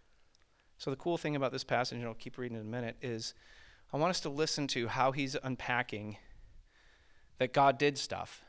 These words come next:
And he's gonna talk about why that stuff matters. And then he's gonna start talking to them about what kind of stuff is right or fitting that they would do. And he starts out, "So one died for all. And therefore all have died."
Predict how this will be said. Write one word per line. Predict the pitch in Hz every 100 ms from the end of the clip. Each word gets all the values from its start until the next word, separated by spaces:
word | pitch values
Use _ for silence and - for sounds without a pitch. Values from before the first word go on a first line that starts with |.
| - - -
And | - 139
he's |
gonna | 160 170
talk | 151
about | - 131
why | 117 131
that | 135 -
stuff | - 123
matters. | 117 113 143 190 - - - - _ _ _ -
And | 143
then | 143
he's |
gonna | 156
start | 147 151 139
talking | 135 -
to | 135
them | 127
about | 120 101
what | 123 - - - _
kind | - 123
of | 117
stuff | - 123 -
is | 113 - -
right | 127 131 127 -
or | 110
fitting | 110 - 165 113 107
that | 107
they | 123
would | 113 110
do. | 160
And | 110 - - - - _ - - - -
he |
starts | 165 165 160
out, | 156 -
"So | - 151
one | 151 190
died | 175 160 135 123
for | - 160
all. | 190 113 - - - - _ - - - - _ - _ _ - - - - - - _ - _ -
And | 135
therefore | 156 156 131
all | 135 131
have | -
died." | 113 107 104